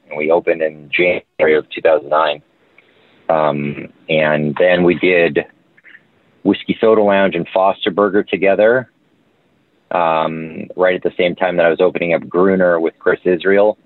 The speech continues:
So we kinda did all of those as a clump together. And, um,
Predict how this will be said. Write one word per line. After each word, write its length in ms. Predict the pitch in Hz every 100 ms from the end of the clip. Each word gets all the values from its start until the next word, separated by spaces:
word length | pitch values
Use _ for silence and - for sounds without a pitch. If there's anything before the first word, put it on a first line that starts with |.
| _ _ _ _ _ _ _ _ _ -
So 60 |
we 60 | 82
kinda 240 | 95 90
did 140 | 76 85
all 180 | 85 85
of 60 |
those 240 | 78 82 78
as 100 | 69
a 60 |
clump 380 | 71 - 87 78
together. 500 | - 76 78 85 87 - _ _ _ _ _ _ - -
And, 360 | 78 78 76 73
um, 720 | 76 76 76 73 73 71